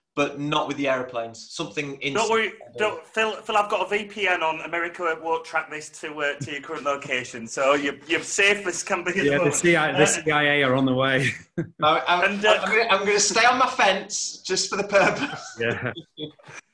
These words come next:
Speaker 2: With your, with your Ron Seal in one hand and your paintbrush in the other. Uh,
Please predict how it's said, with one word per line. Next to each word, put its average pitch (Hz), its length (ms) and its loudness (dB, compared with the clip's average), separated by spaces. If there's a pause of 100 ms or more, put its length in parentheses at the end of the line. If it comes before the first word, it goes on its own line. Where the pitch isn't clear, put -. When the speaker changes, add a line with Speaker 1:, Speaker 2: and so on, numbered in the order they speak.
(160)
Speaker 2:
With 208 160 2
your, 214 120 4
with 208 180 0
your 208 120 2
Ron 208 240 2
Seal 190 340 2
in 185 100 0
one 185 200 0
hand 147 320 -2
and 143 100 -6
your 143 100 -10
paintbrush 156 460 -10
in 156 80 -12
the 156 80 -6
other. 143 260 -4 (280)
Uh, 190 220 4